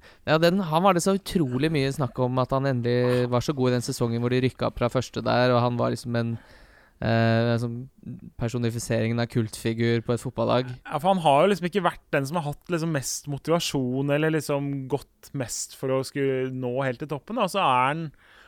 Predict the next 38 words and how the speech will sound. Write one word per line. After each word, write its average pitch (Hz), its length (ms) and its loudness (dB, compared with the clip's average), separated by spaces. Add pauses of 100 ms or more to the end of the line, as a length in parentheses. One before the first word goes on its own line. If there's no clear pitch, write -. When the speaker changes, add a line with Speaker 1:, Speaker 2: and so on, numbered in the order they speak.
(140)
Speaker 2:
har 160 80 0
han 170 80 0
vært - 240 -6
litt 160 160 -4
sånn 151 240 0
skjult 127 400 -4
diamant 127 560 -2
i 135 80 0
andre 110 300 -2
divisjon 117 340 -8
og 117 160 -4
første 123 240 -10
divisjon 117 320 -8
ganske 127 320 -8
lenge, 120 380 -6 (100)
og 127 240 -6
kommer 117 320 -4
da 113 160 0
opp - 240 -6
og 120 140 0 (600)
spiller 131 380 0
første 139 320 -2
kamp 120 240 -4
på 135 80 0
øverste 120 240 -2
nivå 120 160 -2
i 120 80 -2
en 123 160 -4
alder 113 300 -4
av 117 100 -8
treogtredve, 113 640 -4
eller 107 80 -4
hva 107 160 -2
han 110 80 -6
blei. 131 140 0 (340)
Så, 151 140 2
Speaker 1:
<laughs> - 20 6
Speaker 2:
eh, 139 380 4